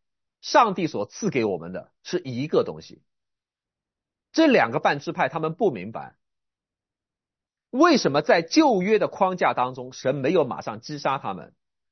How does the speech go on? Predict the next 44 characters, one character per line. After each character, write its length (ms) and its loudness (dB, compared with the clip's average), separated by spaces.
是 240 -2
因 180 0
为 160 4
约 260 4
旦 220 0
河 180 -4
东 260 2
岸 220 0
和 160 -2
西 240 -4
岸 300 2
确 240 -2
实 100 -10
是 300 -8
两 400 2
片 480 0
土 200 -6
地， 320 -6
而 180 10
这 160 8
两 220 2
片 220 0
土 160 -6
地 160 -4
原 320 4
来 140 4
都 260 4
是 140 -2
在 220 -2
亚 200 0
摩 140 -2
利 120 -6
人， 220 -8
就 100 -6
是 80 -4
迦 280 2
南 180 0
人 160 -8
的 180 0
统 300 -6
治 220 -8
之 160 -8
下 300 -2
的。 100 -20